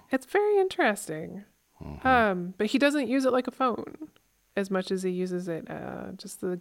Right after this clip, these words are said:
Speaker 1: as a physical home base for that
Speaker 2: Mm.
Speaker 1: artificial intelligence.
Speaker 2: Mm-hmm.
Speaker 1: So he just has a way to keep it with him.
Speaker 2: Mm-hmm.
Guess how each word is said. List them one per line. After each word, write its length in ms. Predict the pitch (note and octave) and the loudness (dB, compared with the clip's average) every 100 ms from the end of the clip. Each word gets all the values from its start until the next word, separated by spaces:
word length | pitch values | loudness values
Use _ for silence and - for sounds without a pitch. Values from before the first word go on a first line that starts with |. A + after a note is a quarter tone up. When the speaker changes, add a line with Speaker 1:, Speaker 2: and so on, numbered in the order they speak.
| - | -6
Speaker 1:
as 220 | F#3+ F3+ | -6 -6
a 140 | - F3+ | -8 -12
physical 760 | - F#3+ F#3 F#3 F3+ F3 E3+ _ _ _ _ _ _ _ _ _ _ _ _ _ _ _ _ _ _ _ _ _ _ _ - | -6 -2 0 2 2 2 0 _ _ _ _ _ _ _ _ _ _ _ _ _ _ _ _ _ _ _ _ _ _ _ -8
home 280 | E3+ F#3 F3+ | -4 -2 0
base 480 | D#3+ G#3+ - - - | 0 -2 -4 -16 -8
for 80 | G#3+ | -4
that 160 | A3 D#3+ | -2 0
Speaker 2:
Mm. 60 | |
Speaker 1:
artificial 480 | G#3+ A3 A#3 - A3+ | 0 0 -2 -2 -4
intelligence. 720 | A3+ G#3+ A#3 A#3+ D4+ D4+ - _ - | -2 -2 -4 -4 -6 -8 -16 _ -10
Speaker 2:
Mm-hmm. 300 | E2 E2 E2+ | -4 -2 0
Speaker 1:
So 140 | G3 G3 | 0 0
he 160 | G#2 | -2
just 220 | G3 G3 | -2 0
has 220 | G3 F#3+ F#3 | 2 2 2
a 60 | |
way 220 | F3+ F3 | 2 0
to 100 | F3 | 0
keep 260 | E3+ F#3+ F#3 | -4 -4 -2
it 140 | D#3 | -4
with 160 | F3 F3 | -6 -10
him. 320 | - C#3+ F3+ - _ - - | -10 -12 -14 -18 _ -16 -10
Speaker 2:
Mm-hmm. 340 | D2+ D#2+ | -8 -6